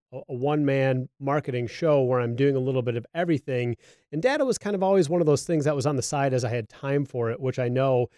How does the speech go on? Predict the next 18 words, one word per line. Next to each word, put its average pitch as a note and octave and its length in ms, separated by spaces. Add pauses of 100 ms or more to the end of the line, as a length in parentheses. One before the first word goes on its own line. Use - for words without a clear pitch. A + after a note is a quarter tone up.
(400)
that D#3 160
needs D3+ 160
to A#2 80
change. A#2+ 400
That's A#2+ 160
a B2 80
priority. A#2 500
So - 100
I C#3 60
guess E3 180
my F3 160
question C#3 460
for C3 400 (180)
somebody A#3+ 280
from C3 160
my C#3 180
perspective, A#2 760 (140)
or C#3+ 420